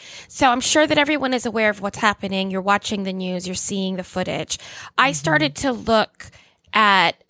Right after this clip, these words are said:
Speaker 1: um, how to help, right? Like, what to click. And there's something in me, and I don't know what it is.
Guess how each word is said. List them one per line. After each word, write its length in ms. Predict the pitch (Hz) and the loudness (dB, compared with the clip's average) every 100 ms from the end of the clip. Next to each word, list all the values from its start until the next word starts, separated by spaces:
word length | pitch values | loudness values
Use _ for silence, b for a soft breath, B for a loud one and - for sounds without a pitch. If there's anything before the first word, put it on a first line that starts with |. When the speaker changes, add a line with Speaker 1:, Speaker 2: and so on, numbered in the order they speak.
| - | -4
Speaker 1:
um, 560 | 190 180 180 175 180 - | -2 -2 -6 -10 -14 -6
how 220 | 254 247 | 0 2
to 80 | 226 | 2
help, 380 | 226 - - - | 0 -2 -6 -8
right? 220 | 208 202 | -4 -2
Like, 200 | 190 196 | -4 -4
what 120 | 220 - | -6 -6
to 100 | 226 | -8
click. 320 | - 214 - | -2 -2 0
And 160 | 262 262 | 0 2
there's 180 | 294 311 | 2 2
something 460 | - 381 - 494 440 | 2 2 0 -2 -2
in 220 | - 311 | -2 -2
me, 200 | 285 285 | -2 0
and 120 | - 220 | 0 0
I 80 | 202 | -2
don't 300 | - 226 247 | -2 -2 0
know 100 | 240 | 0
what 200 | 240 240 | 0 0
it 100 | 214 | 0
is. 420 | 220 208 208 | 0 0 0